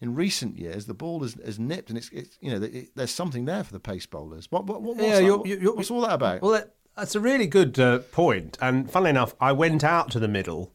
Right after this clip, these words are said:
Speaker 2: at Lords last week, uh, before their match with Hampshire to have a look at the pitch. And in fact, I chatted to, uh, Kyle, the, the, the groundsman as well, the Irish groundsman. And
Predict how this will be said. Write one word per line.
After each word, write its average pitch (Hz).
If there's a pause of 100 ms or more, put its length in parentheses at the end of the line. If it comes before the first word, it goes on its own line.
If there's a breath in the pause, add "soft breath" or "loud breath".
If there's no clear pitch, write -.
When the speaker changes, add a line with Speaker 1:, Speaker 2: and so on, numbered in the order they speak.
(120)
Speaker 2:
at 110
Lords 98
last 101
week, 87 (460 soft breath)
uh, 107
before 117
their 98
match 95
with 95
Hampshire 92
to -
have 120
a 113
look 120
at 92
the 101
pitch. -
And 104
in 127
fact, 131
I 135
chatted 151
to, 95 (560 soft breath)
uh, 104
Kyle, 98
the, 107 (300)
the, 107
the 98
groundsman 104
as 101
well, 104
the 107
Irish 104
groundsman. 98
And 120